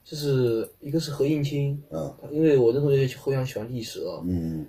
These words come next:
Speaker 1: 还有就是听讲世界杯。
Speaker 2: 嗯，那你们除了这个之外，平时还听什么？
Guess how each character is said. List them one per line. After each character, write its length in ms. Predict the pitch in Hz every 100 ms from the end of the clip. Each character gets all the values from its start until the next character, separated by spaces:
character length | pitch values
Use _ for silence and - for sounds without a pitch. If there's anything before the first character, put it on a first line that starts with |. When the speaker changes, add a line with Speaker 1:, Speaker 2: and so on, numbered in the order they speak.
| -
Speaker 1:
还 140 | -
有 120 | 156
就 80 | 151
是 80 | 143
听 240 | 139 143
讲 220 | 131 104 101
世 180 | - 131
界 100 | 120
杯。 260 | 113 117 135 _ -
Speaker 2:
嗯， 480 | 90 85 80 78 -
那 160 | 160 143
你 60 |
们 120 | 117
除 140 | 110 120
了 100 | 131
这 140 | 117
个 80 | 107
之 100 | 95
外， 260 | 92 76 - _ _
平 140 | - 107
时 80 |
还 120 | 98 95
听 180 | 104
什 100 | 95
么？ 120 | 82